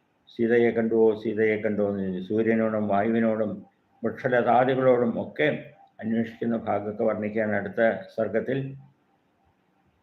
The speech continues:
ലക്ഷ്മണൻ വളരെയധികം ശ്രീരാമചന്ദ്രനെ ആശ്വസിപ്പിക്കാനായിട്ട് ശ്രമിച്ചു.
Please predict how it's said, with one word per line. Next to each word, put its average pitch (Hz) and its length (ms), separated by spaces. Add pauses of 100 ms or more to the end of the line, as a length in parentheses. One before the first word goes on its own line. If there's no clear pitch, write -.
ലക്ഷ്മണൻ 135 440 (120)
വളരെയധികം 143 580 (1080)
ശ്രീരാമചന്ദ്രനെ 120 760 (360)
ആശ്വസിപ്പിക്കാനായിട്ട് 117 800
ശ്രമിച്ചു. 110 420